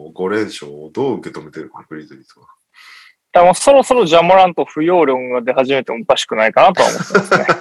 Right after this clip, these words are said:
Speaker 1: <laughs> すごいんだよ、
Speaker 2: 何かしらが言ってくると思います。
Speaker 1: この、この五試合ずっとリードしてんの、グリズリーズって。
Speaker 2: そうですよね。なんかそれも記録ですよね、確か。
Speaker 1: そう。一回も相手にリードされたことがないっていう五試合。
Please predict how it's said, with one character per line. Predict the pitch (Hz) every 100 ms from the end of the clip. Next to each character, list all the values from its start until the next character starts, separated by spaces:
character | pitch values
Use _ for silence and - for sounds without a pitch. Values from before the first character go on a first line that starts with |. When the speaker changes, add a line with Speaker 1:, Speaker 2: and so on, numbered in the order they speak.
| 156 - - -
Speaker 1:
<laughs> | - - - _ _ _ _ _
す | - - 151
ご | 240
い |
ん | 151
だ |
よ、 | 104
Speaker 2:
何 |
か | -
し |
ら | 156
が | 143
言 | 131
っ |
て | -
く | 127
る | -
と | -
思 |
い |
ま | 185
す。 | _ _ _ _
Speaker 1:
こ | 131
の、 | 180
こ |
の | 190
五 |
試 | 185 185
合 | 135
ず | 98 _ _ 143
っ | 208 175 _ _ -
と | 190
リ | 175
ー | -
ド | -
し |
て | 101
ん | 87
の、 | 78
グ | 82
リ |
ズ | 76
リ | 71
ー |
ズ | 69
っ | - -
て。 | _ _
Speaker 2:
そ | - 233
う |
で | 156
す | -
よ | 123
ね。 | 127
な |
ん |
か | -
そ | - 226
れ |
も | 277
記 | -
録 | 269 262
で | 262
す | -
よ | -
ね、 | 180 -
確 | - -
か。 | -
Speaker 1:
そ | 117 85 - _
う。 | _
一 | 123 120 _
回 | - 180 180
も | 165
相 | 165 170
手 | 170 147
に | 110
リ | 123 117
ー |
ド | 90
さ | -
れ | 92
た | 92 92
こ | 95
と | 85
が | 78
な | 80
い |
っ | 67 _
て | -
い | 71
う |
五 | 71
試 | 71 82
合。 | 57